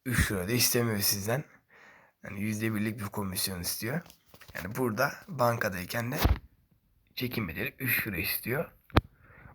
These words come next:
O da Papara'nın büyük bir avantajı oluyor. Demek istediğim şey bu. Size anlatacağım şeyler bu kadar. Herkese bol şanslar.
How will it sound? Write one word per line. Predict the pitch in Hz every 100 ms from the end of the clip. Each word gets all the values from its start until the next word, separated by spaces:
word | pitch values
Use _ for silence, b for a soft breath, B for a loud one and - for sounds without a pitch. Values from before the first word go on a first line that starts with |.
| -
O | 101
da | 117 139 _ _ - - - - - - - B B B B B -
Papara'nın | 123 113 107 135 123
büyük | 117 -
bir | 139
avantajı | 113 113 113 113 113
oluyor. | 110 101 120 - - -
Demek | 104 107
istediğim | - - 113
şey | - 117 117
bu. | 139 - B B B B
Size | - -
anlatacağım | 190 196 208 - 208 202 - _ _ _ _ _
şeyler | - - 170 175 175
bu |
kadar. | 170 120 139 - _ _ - B B B _ _ _ _ _ _ _ _ _ _ _ _ _ _ _ _ _ _ _ _ _ _ _ _ _ _
Herkese | - 156 127 120 131
bol | 127 120
şanslar. | 120 110 - 151 -